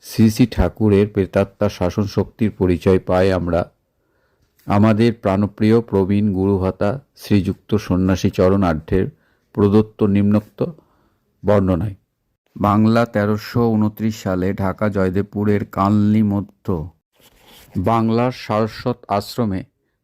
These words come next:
ভক্ত সম্মেলনীর অষ্টম বার্ষিক অধিবেশন হয়।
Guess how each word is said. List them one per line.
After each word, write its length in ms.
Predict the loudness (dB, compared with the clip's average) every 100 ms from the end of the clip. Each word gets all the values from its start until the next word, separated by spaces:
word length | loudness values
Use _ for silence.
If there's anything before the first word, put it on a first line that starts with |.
| -4
ভক্ত 300 | -4 -2 -6
সম্মেলনীর 680 | -2 0 2 2 0 -2 -2
অষ্টম 460 | -6 -4 -4 -2
বার্ষিক 380 | -2 -2 -4 -4
অধিবেশন 520 | -2 -2 -2 -2 -4
হয়। 300 | -4 -2 -2